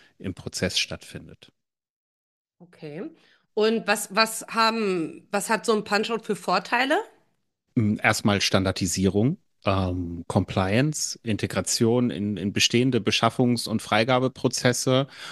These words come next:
Speaker 1: und natürlich auch die Vermeidung von manuellen, äh, Überträgen von Daten, ne? Also als Einkäufer muss ich dann nicht Artikelnummern in irgendeine Bestellung schreiben oder auch Mengen, sondern ich stelle mir meinen Warenkorb zusammen und hab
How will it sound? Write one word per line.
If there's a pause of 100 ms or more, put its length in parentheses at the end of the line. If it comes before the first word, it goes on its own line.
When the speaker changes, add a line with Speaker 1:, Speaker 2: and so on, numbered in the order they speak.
(240)
Speaker 1:
und
natürlich
auch
die
Vermeidung
von
manuellen,
äh,
Überträgen
von
Daten,
ne?
Also
als
Einkäufer
muss
ich
dann
nicht
Artikelnummern (440)
in
irgendeine
Bestellung
schreiben
oder (220)
auch
Mengen,
sondern
ich
stelle
mir
meinen
Warenkorb
zusammen
und
hab